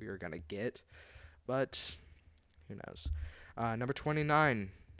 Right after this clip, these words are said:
Packers finally take someone that's gonna help Aaron Rodgers, as they have not done that in recent years. So they take Jordan Love in the first round last year. What a stupid pick. So I have them taking Jalen Mayfield here. Offensive tackle out of Michigan, six five,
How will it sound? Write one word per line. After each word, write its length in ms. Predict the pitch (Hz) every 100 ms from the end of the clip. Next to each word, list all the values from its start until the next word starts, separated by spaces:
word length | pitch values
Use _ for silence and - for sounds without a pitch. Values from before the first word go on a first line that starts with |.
| - - - - -
Packers 340 | 131 139 139
finally 400 | - 165 190 190
take 260 | - 175 -
someone 240 | 151 156
that's 140 | 139
gonna 160 | - 170
help 340 | 156 156 165
Aaron 280 | 147 151 147
Rodgers, 360 | 143 139 131 123
as 120 | 123
they 140 | 139
have 200 | 135 120
not 380 | 113 120 147 -
done 180 | 135 135
that 160 | 131 104
in 80 |
recent 280 | 123 123 98
years. 180 | 120 120
So 80 | 117
they 180 | 139 160
take 320 | 214 - -
Jordan 500 | 175 180 190 190 156
Love 380 | 151 143 - - - - -
in 60 | 147
the 80 |
first 260 | 147 151 -
round 160 | 127 123
last 240 | 113 -
year. 120 | 98
What 100 | 101
a 40 | 127
stupid 520 | - - 160 147 131
pick. 360 | 139 113 - - - - - - -
So 160 | -
I 40 | 131
have 100 | 117
them 100 | 110
taking 280 | 117 107
Jalen 340 | 92 110 107 98
Mayfield 500 | 95 92 101 92 92
here. 380 | 95 92 92 - _ - - _ _ _ - -
Offensive 360 | 117 127 -
tackle 280 | - 107 104
out 80 | 104
of 60 | 101
Michigan, 340 | 95 - 95
six 240 | - 131
five, 440 | - 117 113 110